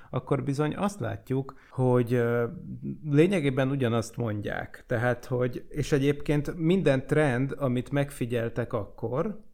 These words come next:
amit ezekben az összegző jelentésekben leírtak. Ugye ezt úgy kell elképzelni ezt, hogy a több ezer klímakutató csinálja a dolgát, és rengeteg tudományos cikket jelennek, jelentetnek meg, tehát tízezresével, tényleg folyamatosan jönnek a cikkek,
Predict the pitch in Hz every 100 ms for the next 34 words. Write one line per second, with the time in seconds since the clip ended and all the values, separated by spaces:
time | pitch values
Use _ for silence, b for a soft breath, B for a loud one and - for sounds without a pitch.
0 | - - 123 120 131 117 120 113 113 120
1 | 131 - 110 110 117 117 113 107 113 -
2 | 110 107 110 107 113 110 110 113 - 135
3 | 135 120 117 - 139 - 120 120 120 113
4 | 117 117 120 120 - 113 110 110 - -
5 | 131 113 117 113 107 - 120 110 104 123
6 | - 110 113 - 123 117 107 110 107 104
7 | 101 101 117 165 - - - 127 110 127
8 | 123 120 110 110 101 117 110 107 107 -
9 | 110 - 107 117 107 107 107 - - 131
10 | 117 113 107 107 - 107 - 127 - 120
11 | 110 107 135 120 104 104 107 104 - 104
12 | 101 117 131 - 107 107 - 117 104 104
13 | 104 113 117 113 107 117 - 127 165 175